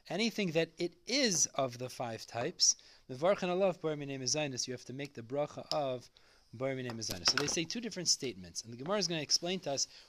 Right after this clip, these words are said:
what's the necessity for both. The first statement they say is anything that contains within it,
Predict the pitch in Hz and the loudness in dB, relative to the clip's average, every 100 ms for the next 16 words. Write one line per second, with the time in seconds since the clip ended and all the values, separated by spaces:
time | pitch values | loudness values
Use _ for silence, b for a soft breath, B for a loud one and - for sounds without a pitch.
0 | B 170 185 180 160 156 - 135 123 131 | B -6 -2 2 4 6 4 4 -2 -6
1 | 104 90 - - 208 214 - 180 156 139 | -8 -10 -12 -2 4 6 6 4 -2 -4
2 | 131 - 143 131 120 - B B 147 190 | 0 2 4 2 2 -2 B B 0 0
3 | 190 190 165 - 139 147 175 165 151 139 | 2 2 0 -2 -6 -2 -2 0 -2 0
4 | 156 143 | 0 -2